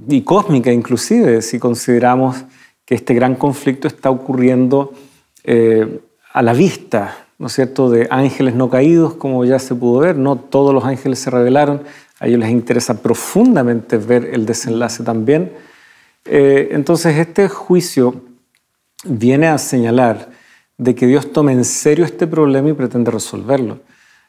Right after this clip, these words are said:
Eh, humanamente yo creo que no quedaríamos conforme con menos. No quedaríamos conformes si Dios solamente nos dijera, "Muy bien, yo voy a resolver esto en, en tu caso particular, pero los demás van a seguir sufriendo".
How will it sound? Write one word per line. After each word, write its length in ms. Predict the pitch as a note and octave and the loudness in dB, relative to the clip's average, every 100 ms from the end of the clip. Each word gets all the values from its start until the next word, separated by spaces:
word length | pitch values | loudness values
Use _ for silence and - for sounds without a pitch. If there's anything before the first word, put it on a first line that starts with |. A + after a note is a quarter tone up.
| _ - | _ -4
Eh, 340 | C3+ B2+ B2+ C3 - | 0 2 2 -2 -10
humanamente 720 | - C#3 F3+ G3+ C#3+ C#3+ C#3+ | -2 2 2 4 2 0 -2
yo 140 | A#2+ C3 | 0 2
creo 260 | C3 C3+ C3 | 2 2 2
que 120 | B2 | 0
no 260 | B2 C#3+ | 2 2
quedaríamos 580 | D#3 E3+ C#3 C3+ D3 C#3 | 2 2 2 2 2 0
conforme 640 | - A#2+ - C#3 C3+ C#3+ | -2 -4 -2 -2 0 0
con 240 | C3+ A2+ G#2 | 0 -2 0
menos. 480 | C3 C3 - - _ _ _ _ _ _ _ _ - | 0 -2 -6 -16 _ _ _ _ _ _ _ _ -6
No 320 | B2+ C#3 F3 | 0 0 2
quedaríamos 560 | A3 F#3+ E3 A#3 F#3+ | 2 2 2 2 0
conformes 600 | - A#2 - - A2+ A#2+ - | -2 -6 -4 -4 -2 -2 -4
si 140 | C3 | 0
Dios 220 | B2 B2+ | 0 0
solamente 540 | - D3+ C#3 C#3 C3+ C#3+ | -2 -2 0 0 -4 -4
nos 160 | C3 | -4
dijera, 280 | C3 - C#3 | -6 -4 0
"Muy 160 | D3+ D3 | 2 2
bien, 160 | D3+ | 2
yo 100 | D3 | 4
voy 120 | D#3 D#3 | 4 4
a 40 | |
resolver 440 | D3 - C#3+ C#3 | 0 -2 -2 2
esto 480 | C#3+ C#3 C#3+ D3 C#3 - - - - - | 2 0 0 -2 -2 -6 -20 -20 -20 -4
en, 200 | D3 C#3+ | 0 0
en 240 | C#3+ C3+ - | 0 0 0
tu 180 | A#3 A#3 | 0 2
caso 320 | C#3+ - C3+ | 0 -2 -2
particular, 760 | B2 A2+ - B2 B2+ B2+ D3 - | -2 -4 -4 -2 2 2 2 -2
pero 140 | C#3 | 0
los 180 | C#3 B2+ | 0 2
demás 240 | C#3+ D#3+ | 0 0
van 100 | C#3 | 0
a 60 | B2+ | -2
seguir 260 | - A2+ | -2 -4
sufriendo". 500 | A2 A#2 - A2+ G2+ | -4 -8 -8 -10 -10